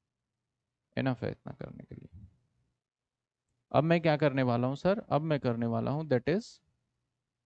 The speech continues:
जनरल एंट्री का प्रेफरेंस शेयर होल्डर का ड्यू। कितने परसेंट प्रेफरेंस शेयर? फिफ्टीन परसेंट प्रेफरेंस शेयर कैपिटल, सिक्योरिटी प्रीमियम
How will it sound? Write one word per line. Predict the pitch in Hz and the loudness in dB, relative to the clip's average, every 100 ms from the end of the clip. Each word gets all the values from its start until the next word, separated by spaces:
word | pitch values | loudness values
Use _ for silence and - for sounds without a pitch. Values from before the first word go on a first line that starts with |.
| _ _ | _ _
जनरल | 123 135 156 160 | 0 2 2 2
एंट्री | 127 120 123 | 0 0 -2
का | 143 185 294 262 214 _ _ _ _ _ - | 0 -2 -4 -14 -18 _ _ _ _ _ 2
प्रेफरेंस | 170 - 208 202 | 4 6 4 4
शेयर | 165 | 2
होल्डर | 127 117 120 | 2 0 0
का | - | -4
ड्यू। | 110 107 - _ _ - | -4 -8 -12 _ _ -4
कितने | 151 170 | -2 0
परसेंट | 170 165 170 | 0 0 -2
प्रेफरेंस | 156 147 160 160 | -4 -4 -4 -2
शेयर? | 180 240 - _ _ _ _ _ _ _ _ _ _ _ _ _ | -4 -4 -10 _ _ _ _ _ _ _ _ _ _ _ _ _
फिफ्टीन | 139 - 170 190 185 | -8 0 2 2 0
परसेंट | 143 131 139 156 196 - - _ _ - | -2 -2 -4 -4 -6 -12 -18 _ _ -2
प्रेफरेंस | 139 - 143 156 180 | -2 0 -2 0 -2
शेयर | - - 139 135 185 214 _ _ _ _ _ _ - | -8 -2 2 2 0 -6 _ _ _ _ _ _ -8
कैपिटल, | - - - 67 - - - _ _ _ _ _ _ _ | -6 -4 -6 -8 -14 -20 -20 _ _ _ _ _ _ _
सिक्योरिटी | - - 139 160 160 160 196 | -10 -6 -2 2 2 2 0
प्रीमियम | 180 147 127 131 175 220 | 0 0 0 -2 -4 -8